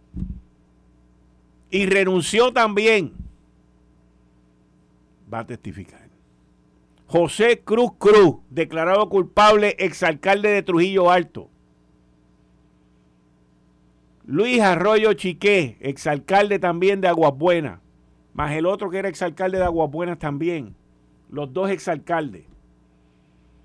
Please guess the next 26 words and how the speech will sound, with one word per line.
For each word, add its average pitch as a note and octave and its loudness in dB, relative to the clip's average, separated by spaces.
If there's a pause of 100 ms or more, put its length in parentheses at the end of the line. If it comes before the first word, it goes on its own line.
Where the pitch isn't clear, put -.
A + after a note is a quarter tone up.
(360)
Ahí - -8
también F#3 -4
se G3+ -6
declaró F3+ -2
culpable F#3+ -2
el D#3 -4
exalcalde, F#3 -4
o C#3+ -4
tiene F3 -6
planes F#3 -4
de F#3 -2
declararse F3+ -6
culpable, E3 -8
se F3 -6
declaró D3+ -6
culpable F#3+ -4
ya G#3+ -4
el F#3 -4
exalcalde F3 -10
de F3+ -6
Humacao. D3 -8 (960)
Mire, C#3 -8 (2250)
esto D3 -10
es E3 -8
una D#3 -10
lista - -12